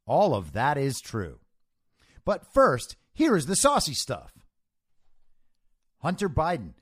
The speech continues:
"You know what? I actually smoked crack with Marion Barry. I swear to fucking God." Unidentified man. Jesus. "Over in Georgetown, he used to go to a place right next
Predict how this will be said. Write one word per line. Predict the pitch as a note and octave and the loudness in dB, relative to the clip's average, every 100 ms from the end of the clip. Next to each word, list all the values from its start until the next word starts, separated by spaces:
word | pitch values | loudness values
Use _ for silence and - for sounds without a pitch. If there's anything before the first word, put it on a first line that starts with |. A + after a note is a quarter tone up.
| _ _ | _ _
"You | C#3+ | 0
know | G#3+ C4 | 2 4
what? | G#3 B3+ - _ _ - | 2 2 -2 _ _ 0
I | C4+ | 4
actually | C4 - F3 D#3+ | 4 2 -4 -4
smoked | - F3 D#3+ - | 0 0 0 -2
crack | A#3 B3+ D#3 | 0 0 -2
with | G#2+ | -4
Marion | B2 A#2 A2 G2+ | -2 -2 -4 -4
Barry. | A2+ F2+ D2+ _ | -4 -6 -10 _
I | G3 A#3+ | 0 0
swear | - C#3+ | 0 -2
to | D3+ | -2
fucking | - F3+ G3 | -2 -2 0
God." | F#3 B3+ C#3+ - _ _ _ _ _ _ - | 2 2 2 -2 _ _ _ _ _ _ -6
Unidentified | C#3+ C3 C#3 C3+ C3+ A#2 | -4 -2 -4 -4 -4 -2
man. | A#2+ G2 E2 | -4 -6 -8
Jesus. | A#2 F3+ - - - - _ _ _ _ _ _ _ _ _ _ _ _ _ _ _ _ _ _ _ _ _ _ C4 | -4 -2 -4 -8 -20 -20 _ _ _ _ _ _ _ _ _ _ _ _ _ _ _ _ _ _ _ _ _ _ -2
"Over | D4+ C4 | 0 2
in | F3+ B2+ | 0 2
Georgetown, | G#3+ B3+ - D#3 B2+ | 2 2 2 0 0
he | C3 C4+ | 0 0
used | A#3+ - | 0 -2
to | |
go | B2 G3 | 2 2
to | F#3+ | 2
a | A#2+ | -2
place | - A#2+ G#2 - | -2 -4 -4 -4
right | F3+ A3 | -4 -2
next | F3+ F3+ | -2 -4